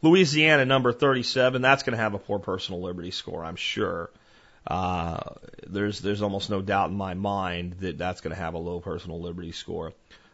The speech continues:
Number forty, they actually get a little bit worse, even though they're not already pretty good. Um, let's look at Nevada.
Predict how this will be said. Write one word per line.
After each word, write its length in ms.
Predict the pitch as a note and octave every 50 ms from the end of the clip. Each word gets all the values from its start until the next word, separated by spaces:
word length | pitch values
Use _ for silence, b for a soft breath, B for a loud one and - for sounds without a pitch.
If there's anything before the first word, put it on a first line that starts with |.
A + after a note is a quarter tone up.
| b
Number 260 | - A2+ A#2 A2+ A2+ G#2
forty, 420 | - - D3 C#3+ C3+ A#2+ G#2+ F#2+
they 60 | F#2+
actually 280 | G2+ G#2 - - A2+ G2+
get 100 | G#2+ G#2
a 40 | G2+
little 420 | G#2+ A#2 B2 C3 C3+ C#3 C#3 C3+
bit 180 | B2 B2 A2+ G#2
worse, 340 | A2 A#2 A2+ A2 G#2 -
even 140 | G#2 G2 G2+
though 80 | G2+ G2+
they're 220 | G2+ G2+ G2+ G2+
not 220 | G2+ G#2 G#2 G2+ G2+
already 440 | G2+ G2+ G2 G2 G2 F#2+ F#2+ F#2 - _ _
pretty 220 | - A2+ G#2 G2
good. 260 | F#2 A2+ A2 G2+ E2+ B B B B B B B B
Um, 460 | - C3+ C#3 C#3 C#3 C3+ C3 B2 B2 - _ -
let's 180 | - G3 A#3 -
look 80 | D4 E4+
at 60 | D#4+
Nevada. 500 | A#3+ D#3 C#3+ C#3 D3 - - F#2 E2+